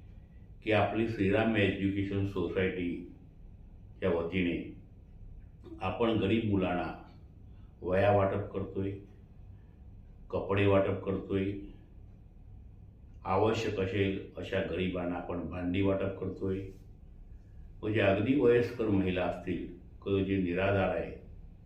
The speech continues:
त्यांना आपण काहीतरी आपल्या परीने थोडा थोडा सामान पण भरून देत असतोय.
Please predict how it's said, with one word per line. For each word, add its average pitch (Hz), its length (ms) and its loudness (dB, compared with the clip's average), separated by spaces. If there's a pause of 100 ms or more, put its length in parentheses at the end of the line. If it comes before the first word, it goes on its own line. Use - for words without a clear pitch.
(420)
त्यांना 95 580 2
आपण 95 320 -2
काहीतरी 90 400 2
आपल्या 87 380 -2
परीने 82 640 -4
थोडा 90 360 -2
थोडा 85 220 -2
सामान 95 440 -2
पण 117 140 -4
भरून 82 360 -2
देत 76 220 -6
असतोय. - 300 -14